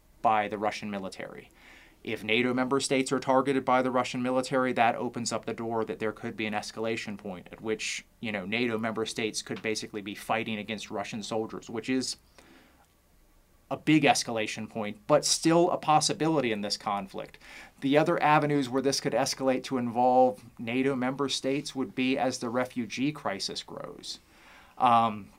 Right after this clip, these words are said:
right now, it's estimated there are about one point two million Ukrainians outside of their borders, and with the population continuing to move outward, that's going to cause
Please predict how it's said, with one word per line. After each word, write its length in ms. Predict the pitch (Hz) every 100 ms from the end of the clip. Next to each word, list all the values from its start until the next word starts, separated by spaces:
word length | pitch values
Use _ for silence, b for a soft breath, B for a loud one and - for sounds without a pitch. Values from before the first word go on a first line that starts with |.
| _ _ _ _ - -
right 240 | 135 143
now, 240 | 135 127 127
it's 180 | 127 -
estimated 460 | 139 - 147 131 123
there 60 |
are 20 | 117
about 220 | 123 113
one 260 | 120 135
point 240 | 127 131 123
two 240 | - 139
million 400 | 123 117 131 131
Ukrainians 640 | 123 123 135 127 127 123 -
outside 440 | 113 - 120 120
of 60 | 123
their 100 | 120
borders, 600 | 131 135 143 147 139 -
and 320 | - 113 110
with 160 | 110 110
the 80 | 131
population 680 | 127 123 127 120 120 127
continuing 640 | 117 110 113 131 131 127 131
to 80 | 120
move 180 | 123
outward, 540 | - 117 120 131 139 - B B B B B
that's 260 | - 143 143
going 220 | 175 160
to 80 | 135
cause 540 | - 131 123 123 117